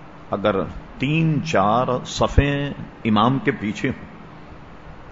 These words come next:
اور اس کے بعد اگر اتنا فاصلہ دوسری جماعت میں ہو کہ جس میں ایک گاڑی جا سکتی ہو، تو ایسی صورت میں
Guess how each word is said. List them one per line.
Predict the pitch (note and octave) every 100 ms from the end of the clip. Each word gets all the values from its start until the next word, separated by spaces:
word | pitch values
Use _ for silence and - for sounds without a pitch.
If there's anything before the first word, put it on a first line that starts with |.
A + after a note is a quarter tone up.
| -
اور | B2 B2+
اس | E3 D#3+
کے | - B2+
بعد | F2+ G#2+ C3 A2+ -
اگر | G#2+ A2 A#2+ B2 - -
اتنا | A#2+ C3+ F3 E3+
فاصلہ | - G#2+ G2+ - B2+ C#3 A2+ F2
دوسری | A#2 - E3
جماعت | A#2 A2 B2 B2+ G#2
میں | G#2
ہو | G#2 G2 - - - - -
کہ | G#2
جس | F2 A2 B2
میں | C3 B2
ایک | B2 A2+ F#2
گاڑی | G2 A2+ C3
جا | G#2 G#2
سکتی | A2 G2 G2 F#2+
ہو، | D#2 - - - - - - - -
تو | G#2
ایسی | A#2 - D3
صورت | - A#2 G#2+ A2+ B2+
میں | C3